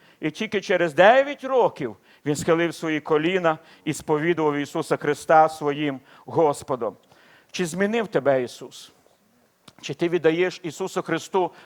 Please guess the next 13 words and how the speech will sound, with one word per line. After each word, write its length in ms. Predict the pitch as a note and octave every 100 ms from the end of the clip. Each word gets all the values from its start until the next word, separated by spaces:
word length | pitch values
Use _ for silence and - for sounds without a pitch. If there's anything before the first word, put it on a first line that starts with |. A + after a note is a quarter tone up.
| -
всього 380 | - C4 F3
себе, 440 | D3 - C3+ D3 F3 - - -
чи 140 | E3+
лише 320 | D#3 D#3 E3+
якусь 280 | D#3+ D#3+ D#3
частинку? 680 | - D3+ - G3 F3+ - A2 - - -
Чи 160 | A#3+
не 100 | A#3+
вважаєш 460 | C4 B3+ D#4 D#4 C4
ти 120 | C#4+
поклоніння 680 | C4+ C4+ C4+ C4+ D4+ C4+ B3+
Богові 600 | G3+ D#4 C4+ C4 B3+ A#3 - -
марнотратством? 1300 | G3 A#3+ A#3+ A#3 A#3+ A#3+ C4 B3 A3+ - F#3+ E3+ B2